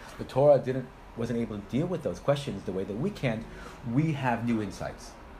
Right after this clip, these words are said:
A more Orthodox tradition will say, "No, no, no. If you go too far from your roots, then how can the tree really grow?"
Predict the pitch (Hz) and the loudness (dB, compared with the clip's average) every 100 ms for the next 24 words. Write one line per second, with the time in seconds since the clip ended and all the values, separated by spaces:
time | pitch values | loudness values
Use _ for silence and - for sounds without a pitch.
0 | - - - - 127 127 135 143 143 139 | -16 -16 -14 -4 0 2 2 2 4 2
1 | 117 110 110 110 101 - 104 104 117 139 | 0 -2 -2 -2 -4 0 0 2 4 4
2 | 135 104 87 82 - - - - 104 - | 4 2 -4 -6 -10 -16 -16 -10 -10 -4
3 | 117 107 98 90 - - 120 131 127 110 | -2 -2 -2 -6 -14 0 4 6 4 0
4 | 92 - - 180 190 110 87 73 69 - | -4 -10 -6 -4 -4 -4 -4 -4 -10 -6
5 | 110 98 95 90 113 160 - - - - | -4 -2 -4 -2 -2 -2 -8 -18 -18 -20
6 | - - - 98 101 107 110 92 - 107 | -18 -8 -4 -2 -4 -4 -6 -6 -6 -4
7 | 95 85 92 85 78 76 | -4 -4 -6 -6 -8 -12